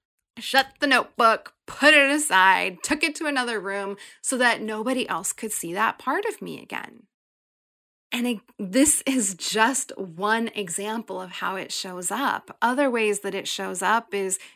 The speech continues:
you know, if you were speaking your truth as a child and you were sharing an experience and you got shut down, well,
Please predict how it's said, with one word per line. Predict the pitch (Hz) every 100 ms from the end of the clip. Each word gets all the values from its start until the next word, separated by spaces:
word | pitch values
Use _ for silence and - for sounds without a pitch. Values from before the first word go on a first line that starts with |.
| _
you | 214
know, | 220
if | 208 214 214
you | 214 214 214 202 208 - -
were | 196 196 214 208 202 190 - -
speaking | - - 247 262 320 294
your | 226 196
truth | - - 269 427 -
as | 190 170
a |
child | 185 - 202 190 185 - 139 -
and | 220 226 220 220 214 - -
you | 208 202 247
were | 214 208 220 214 208 202 - _ _
sharing | - - 247 311 359 247
an | 208
experience | 175 - 226 269 370 254 190 196 -
and | 233 220
you | 208
got | 208 208
shut | - 220 -
down, | - 196 180 - 208 _ _ -
well, | 226 269 262 233 -